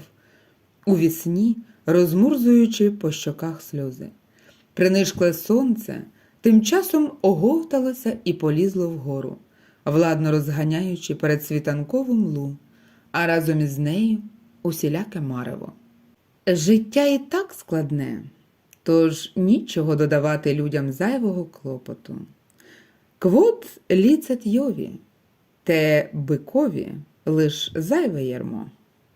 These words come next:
Шановні слухачі, у тексті використано, е, слова і вирази,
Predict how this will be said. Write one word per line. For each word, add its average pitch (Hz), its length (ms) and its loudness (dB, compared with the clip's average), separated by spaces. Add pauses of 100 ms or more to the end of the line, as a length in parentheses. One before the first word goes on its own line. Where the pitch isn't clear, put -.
(420)
Шановні 359 460 0
слухачі, 190 720 -4 (640)
у 196 300 6
тексті 214 640 0
використано, 190 1160 0
е, 160 480 -2 (220)
слова 180 720 -4
і 170 140 -2
вирази, 269 600 -2